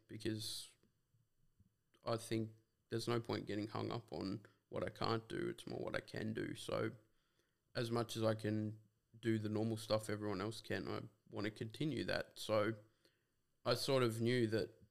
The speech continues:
if I could make the stressful part being, like, feeling homesick or just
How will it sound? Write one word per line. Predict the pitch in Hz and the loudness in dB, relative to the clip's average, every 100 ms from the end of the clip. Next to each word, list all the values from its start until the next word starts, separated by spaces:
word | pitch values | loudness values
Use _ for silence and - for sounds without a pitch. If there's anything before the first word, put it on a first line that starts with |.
| - | -10
if | 110 | -2
I | 117 | 0
could | 117 123 113 | 2 0 2
make | 113 110 110 | 2 2 -2
the | 110 | -6
stressful | 110 - 120 - 113 | -6 0 0 0 -4
part | 107 104 92 - | 0 2 2 0
being, | 107 98 98 95 - _ _ | 0 0 0 -4 -6 _ _
like, | - 67 - - - _ _ _ _ | -2 0 -2 -10 -20 _ _ _ _
feeling | 113 107 101 | 0 2 2
homesick | 113 110 110 - - - | 2 2 0 -4 -8 -6
or | 113 110 60 98 73 69 - _ _ _ _ | -2 -2 0 0 -2 -4 -12 _ _ _ _
just | 113 107 | -2 -2